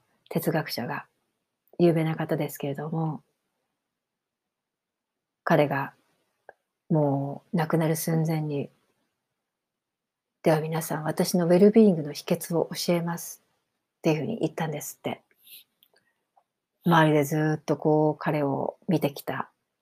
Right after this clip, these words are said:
彼のお弟子さんたちは、「お、これはなんだなんだ」っていうふうにこう身を乗り出して聞くわけですよね。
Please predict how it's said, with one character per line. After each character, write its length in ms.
彼 200
の 100
お 60
弟 120
子 60
さ 140
ん 20
た 120
ち 120
は、 120
「お、 160
こ 120
れ 80
は 80
な 160
ん 40
だ 120
な 160
ん 40
だ」 140
っ 40
て 100
い 160
う 100
ふ 140
う 100
に 260
こ 560
う 20
身 100
を 60
乗 100
り 80
出 100
し 80
て 100
聞 140
く 100
わ 120
け 80
で 100
す 140
よ 80
ね。 180